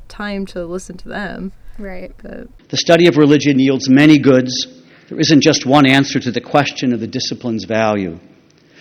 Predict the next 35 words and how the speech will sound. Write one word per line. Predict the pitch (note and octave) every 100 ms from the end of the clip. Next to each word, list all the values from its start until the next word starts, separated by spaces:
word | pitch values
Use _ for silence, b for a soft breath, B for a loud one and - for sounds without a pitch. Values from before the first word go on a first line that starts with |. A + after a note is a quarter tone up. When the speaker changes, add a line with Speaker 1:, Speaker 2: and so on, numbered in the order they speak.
| b b
Speaker 3:
To | E3
improve | C#3+ G#3+ A3+
our | F#3+
chances | - F#3+ F3+ E3 D3+
of | D3
success | - C3 - D3 D3
in | C#3
exchanges | B2 - D3+ D3 C#3 -
with | B2+
stakeholders, | - D3+ D3 - B2 A#2 A2+ - b b b b b b b b _ -
we | C#3+
can | D3 C#3+
cite | E3+ D#3+
the | D#3 C#3+
evidence | B2+ C#3 D3 -
we | C3+
have, | - D#3+ G#2+ G#2+ D#3 - - _ _ _ _ _
but | C3
it | C#3
would | C3+
be |
helpful | C3 D3+ -
to |
get | C#3 C#3+
more | C3+ D3+ C#3+
information, | A#2+ B2 A2 G#2 - F#2 -
perhaps | - B2+ C#3 -
collaborating | - B2 C3+ B2+ B2+ B2+
with | A#2+ B2+
other | C#3 C3 A#2+ B B -
A | C#3
C | C#3 D3
L | B2+
S | B2 C3
organizations | B2 A#2+ A#2 C#3+ D#3+ - A#2 G#2